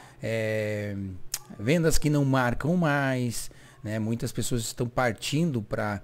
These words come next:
U T Ms, Tag Manager, é, muitas formas pra conseguir fazer as marcações certas. Muitas mudanças estão acontecendo. E agora também, então, chegou aí também,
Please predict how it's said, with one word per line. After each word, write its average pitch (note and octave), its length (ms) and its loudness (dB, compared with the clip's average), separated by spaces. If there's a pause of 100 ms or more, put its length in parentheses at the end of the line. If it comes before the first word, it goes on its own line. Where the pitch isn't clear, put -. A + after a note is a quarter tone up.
(140)
U A2 80 -2
T - 140 2 (320)
Ms, G#2+ 400 -4
Tag G#2+ 260 -2
Manager, A#2+ 800 0 (380)
é, G#2+ 240 -2
muitas A#2+ 340 -2
formas C3 320 0
pra - 140 -6
conseguir C#3 340 -4
fazer D#3 240 -2
as E3 80 2
marcações D#3+ 600 0
certas. A#2+ 680 0 (240)
Muitas F3+ 240 2
mudanças D#3+ 540 4
estão C3 280 -2
acontecendo. B2 640 -4 (360)
E - 40 0
agora D3 360 2
também, A#2 280 -2
então, B2+ 220 -2
chegou C#3 400 0
aí B2+ 160 0
também, A2+ 400 -4